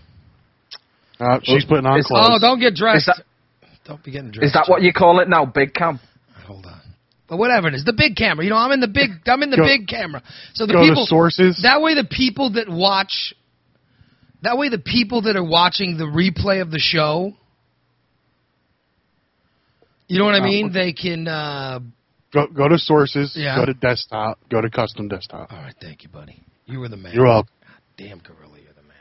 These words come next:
Speaker 3: Look at you. All right,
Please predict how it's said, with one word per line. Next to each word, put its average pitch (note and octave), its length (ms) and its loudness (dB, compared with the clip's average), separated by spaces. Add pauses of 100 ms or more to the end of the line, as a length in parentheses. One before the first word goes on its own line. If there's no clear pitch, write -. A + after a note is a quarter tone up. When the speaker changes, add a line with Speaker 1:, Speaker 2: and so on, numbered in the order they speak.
(880)
Speaker 3:
Look - 80 -20
at E2 80 -20
you. D2+ 120 -20 (2500)
All A2 60 -20
right, F#2+ 340 -20